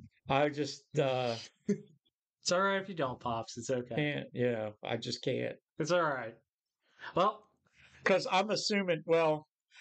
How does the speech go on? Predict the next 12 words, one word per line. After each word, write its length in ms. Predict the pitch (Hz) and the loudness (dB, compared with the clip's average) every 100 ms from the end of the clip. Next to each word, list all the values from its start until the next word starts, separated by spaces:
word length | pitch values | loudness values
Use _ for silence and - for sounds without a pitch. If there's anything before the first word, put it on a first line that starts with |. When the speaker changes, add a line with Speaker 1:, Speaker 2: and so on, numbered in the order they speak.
| - | -2
Speaker 1:
I'm 200 | 185 240 | 0 2
assuming 720 | 214 - - 190 180 135 117 120 _ - | 0 -2 0 0 0 -2 -4 -8 _ -6
Speaker 2:
Yeah. 180 | 156 135 - _ - | -4 -4 -8 _ -4
Speaker 1:
that 520 | 127 147 143 143 - | 2 2 2 -2 -2
they 140 | 139 139 | 0 2
still 300 | - 170 147 | 2 2 2
have 240 | 151 139 | -2 -4
to 60 | 131 | -6
be 160 | 135 | 0
around 480 | 123 113 123 117 104 | 0 0 -2 -4 -4
now, 320 | 104 120 98 82 | -2 -2 -2 -6
right? 300 | 92 95 - | -4 -2 -2